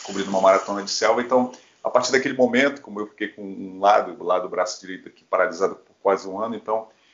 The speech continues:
é, quando retornou o braço, da, foi, eu acho que da, trabalhei mais um ano, mais ou menos, na externa, e depois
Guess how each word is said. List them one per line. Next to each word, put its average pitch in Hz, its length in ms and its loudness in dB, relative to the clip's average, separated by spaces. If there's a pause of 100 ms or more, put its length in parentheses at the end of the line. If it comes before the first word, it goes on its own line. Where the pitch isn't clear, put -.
(280)
é, 98 840 2
quando 135 400 2
retornou 131 720 4
o 107 40 -2
braço, 135 420 2
da, 170 140 4
foi, - 360 -2
eu 143 60 6
acho 139 160 0
que 127 140 -8
da, 123 140 4
trabalhei 120 440 2
mais 120 220 2
um 117 140 -4
ano, 123 200 0
mais 107 180 2
ou 107 40 -6
menos, 107 140 -6
na 117 60 -6
externa, 123 380 0
e 127 40 -2
depois 120 460 -4